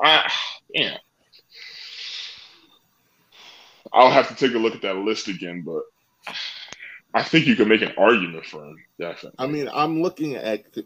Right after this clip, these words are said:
Speaker 2: 'cause Dylan loves these accolades. He's a one-time N B A champion. He's an eight-time
Speaker 1: <laughs>
Speaker 2: All-Star. He's an All-Star Game M V P.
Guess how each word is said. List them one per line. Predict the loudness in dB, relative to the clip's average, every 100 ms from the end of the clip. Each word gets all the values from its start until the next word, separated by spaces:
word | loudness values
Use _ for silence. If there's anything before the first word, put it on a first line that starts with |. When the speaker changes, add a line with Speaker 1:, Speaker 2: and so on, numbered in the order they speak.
| _
Speaker 2:
'cause | 0 0
Dylan | -2 -2 -2 0
loves | 0 0 -4
these | -2
accolades. | 0 -2 -6 -8 -10
He's | -6
a | -6
one-time | -4 -8 -6 -6 -6
N | -6
B | -6
A | -6
champion. | -6 -10 -8 -12 -12 -14 _ _ _
He's | -4 -2
an | -2 2
eight-time | 2 2 4 2 4
Speaker 1:
<laughs> |
Speaker 2:
All-Star. | 4 4 2 -2 -2 -2 -6 _ _ _ _ _ _ _
He's | -6 -2
an | 0
All-Star | 2 2 2 2 2
Game | -2 -4
M | -6
V | -8 -12
P. | -10 -12 -12